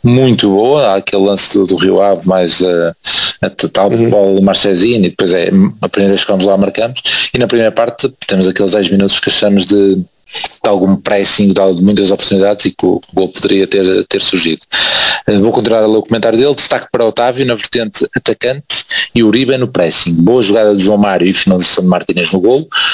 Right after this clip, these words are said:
Speaker 1: Apesar de mais discreto, também gostei do Taremi. Não gostei tanto de Manafá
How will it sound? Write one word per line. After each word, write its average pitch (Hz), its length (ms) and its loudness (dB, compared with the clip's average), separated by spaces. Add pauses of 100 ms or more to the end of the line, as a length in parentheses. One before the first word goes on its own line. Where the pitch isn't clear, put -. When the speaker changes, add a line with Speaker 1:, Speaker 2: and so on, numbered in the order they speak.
(100)
Speaker 1:
Apesar 120 320 0
de 135 100 -2
mais 131 180 0
discreto, - 600 -2
também 110 200 2
gostei 113 220 0
do 95 60 -16
Taremi. 82 420 -2
Não 110 140 0
gostei - 280 0 (300)
tanto 113 260 -2
de 95 60 0
Manafá 95 520 0